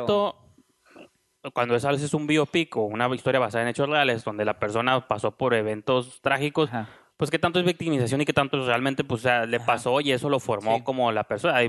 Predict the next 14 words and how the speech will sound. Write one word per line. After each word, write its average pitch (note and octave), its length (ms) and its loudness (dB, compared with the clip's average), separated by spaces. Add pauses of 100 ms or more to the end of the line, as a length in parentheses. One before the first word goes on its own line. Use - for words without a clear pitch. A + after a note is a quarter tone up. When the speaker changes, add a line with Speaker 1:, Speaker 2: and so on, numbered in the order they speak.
(120)
Speaker 1:
cuántas B2 240 -2
historias B2 280 0
no C3 60 -2
hemos B2+ 160 -2
visto B2+ 260 -2
de A#2 100 2
tragedias B2+ 640 0
que A#2+ 120 -4
dices, A2+ 160 -6
Speaker 2:
Ujú. G#2+ 100 -8
Speaker 1:
"Ah, G#2 100 -10
chale, A#2 320 -4
o A2 60 -4
sea, A2+ 200 0